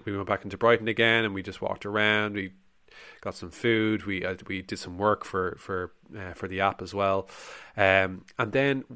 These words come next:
we realised that we had planned to walk a lot further, uh, along the trail, and we were, were planning to stay in a, uh, campsite, I believe. Um, but because we were stuck, we ended up having to find somewhere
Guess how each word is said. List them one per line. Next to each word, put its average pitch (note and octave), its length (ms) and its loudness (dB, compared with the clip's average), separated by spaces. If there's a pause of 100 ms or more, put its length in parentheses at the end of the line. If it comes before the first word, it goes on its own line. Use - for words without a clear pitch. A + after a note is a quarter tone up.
(160)
we A#2 160 -2
realised A2 540 2
that G2+ 300 0
we A2 260 -2
had B2+ 180 4
planned G#2+ 420 4
to - 200 -6
walk F#2+ 300 2
a G2+ 40 0
lot F#2 200 0
further, B2 520 4 (800)
uh, G2+ 240 4
along G2+ 260 0
the F#2 60 -10
trail, G#2 560 2
and G2 240 -4
we F#2+ 160 -6
were, F#2+ 180 -8 (120)
were A2 100 -4
planning G2 300 -2
to - 80 -12
stay G2 400 -2
in F#2+ 400 -6
a, F#2 680 -4 (560)
uh, G2 300 0
campsite, B2 460 4
I F#2+ 60 -2
believe. F2+ 360 -4 (560)
Um, F#2+ 600 0 (500)
but G#2+ 380 0 (120)
because B2 380 0
we A#2 60 0
were G2+ 80 0
stuck, - 460 -2
we A2 160 0
ended A2 200 0
up G#2 100 -4
having G#2+ 220 6
to - 100 -10
find A#2+ 400 2
somewhere F2+ 500 -2